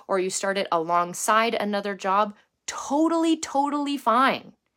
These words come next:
You're totally allowed to do that. Okay? You're allowed to be a lawyer and sell on Etsy. You're allowed to be a veterinarian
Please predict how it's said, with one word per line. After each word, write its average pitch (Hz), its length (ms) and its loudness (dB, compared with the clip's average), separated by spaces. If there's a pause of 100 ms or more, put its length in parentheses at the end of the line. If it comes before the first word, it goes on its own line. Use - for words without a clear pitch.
(340)
You're 254 140 -4
totally 277 580 0
allowed 247 340 4
to 233 80 -6
do 226 220 -4
that. - 260 -4 (180)
Okay? 202 360 -2 (280)
You're 247 180 2
allowed 254 400 6
to 262 60 -4
be 254 140 -2
a 254 80 0
lawyer 233 580 2
and 233 320 2
sell 233 280 2
on 233 160 4
Etsy. 170 500 -2 (300)
You're 226 200 4
allowed 233 500 6
to 254 100 -6
be 233 180 0
a 220 60 2
veterinarian 226 800 2